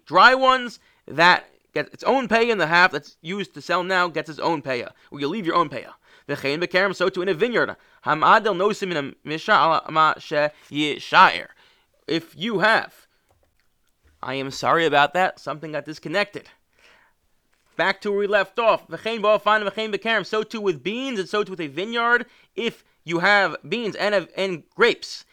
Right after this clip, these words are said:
and half of it you use now, and half of it you wait for later, you sell later, you put in the storehouse, so too we look at it as two different types of payah. Hamad al nosim min hamishar, hamishar, ama sheyishe'er.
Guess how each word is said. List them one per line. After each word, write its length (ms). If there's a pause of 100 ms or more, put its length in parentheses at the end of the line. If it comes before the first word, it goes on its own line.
(160)
and 140
half 260
of 80
it 140
you 100
use 320
now, 340
and 80
half 240
of 80
it 60
you 100
wait 260
for 120
later, 360
you 120
sell 260
later, 380
you 280 (220)
put 120
in 80
the 100
storehouse, 480 (160)
so 260
too 200
we 120
look 200
at 80
it 20
as 60
two 160
different 180
types 200
of 80
payah. 260 (440)
Hamad 320
al 60
nosim 320
min 100
hamishar, 580 (200)
hamishar, 800 (180)
ama 340
sheyishe'er. 800